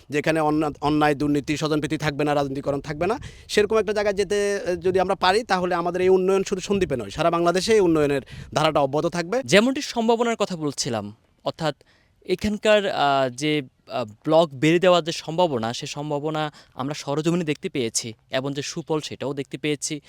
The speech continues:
Speaker 2: সন্দ্বীপের মানুষের ভাগ্যের একটা পরিবর্তনের একটা আভাস পাওয়া যাচ্ছে, সেটাও দেখতে পেয়েছি। এবং একটা জায়গায় আমাদের দাবি থেকে যায়, সে জায়গাটা বিশেষ করে সন্দ্বীপ মানুষ যেটা করেছেন আমাদের কাছে, যে সন্দ্বীপের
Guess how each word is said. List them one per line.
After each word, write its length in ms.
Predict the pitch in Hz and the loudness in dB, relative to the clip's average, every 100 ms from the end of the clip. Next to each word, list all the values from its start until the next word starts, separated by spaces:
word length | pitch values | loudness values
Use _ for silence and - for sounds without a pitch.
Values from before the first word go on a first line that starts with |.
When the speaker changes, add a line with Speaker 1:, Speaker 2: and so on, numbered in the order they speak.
| - - | -20 -14
Speaker 2:
সন্দ্বীপের 340 | - 143 156 | -6 -2 -2
মানুষের 300 | 143 131 160 | -2 -4 -4
ভাগ্যের 320 | 120 120 127 156 | -6 -6 -4 -4
একটা 140 | - | -4
পরিবর্তনের 560 | - 147 143 - 131 127 | -6 -4 -4 -6 -8 -4
একটা 180 | - | -2
আভাস 200 | 110 135 - | -2 -2 -6
পাওয়া 220 | 143 139 | -4 -4
যাচ্ছে, 180 | 131 147 | -6 -10
সেটাও 260 | - - 120 | -12 -10 -10
দেখতে 260 | 127 - | -12 -14
পেয়েছি। 340 | - 107 - - _ - - - _ - | -14 -12 -12 -14 _ -20 -20 -20 _ -2
এবং 320 | 160 170 202 208 180 - | 2 4 4 2 -4 -6
একটা 220 | 170 - | -6 -4
জায়গায় 380 | 165 151 147 185 | 0 2 2 2
আমাদের 280 | 165 165 160 | 0 0 0
দাবি 260 | 123 123 160 | 0 0 -2
থেকে 280 | 160 - 175 | -4 -2 0
যায়, 320 | 123 98 95 | 0 -4 -8
সে 160 | 127 - | -12 -6
জায়গাটা 400 | 127 127 127 139 | -4 -4 -2 -4
বিশেষ 220 | 127 - 135 | -4 -8 -10
করে 140 | 139 | -10
সন্দ্বীপ 280 | - 135 143 | -8 -4 -4
মানুষ 260 | 117 117 143 | -2 -4 -6
যেটা 180 | - 135 | -6 -6
করেছেন 360 | 123 120 117 127 | -4 -6 -6 -8
আমাদের 240 | 113 117 | -6 -6
কাছে, 280 | 113 113 - 110 - - - | -6 -8 -10 -12 -16 -16 -12
যে 80 | |
সন্দ্বীপের 500 | 123 147 139 139 156 | -8 -6 -6 -4 -4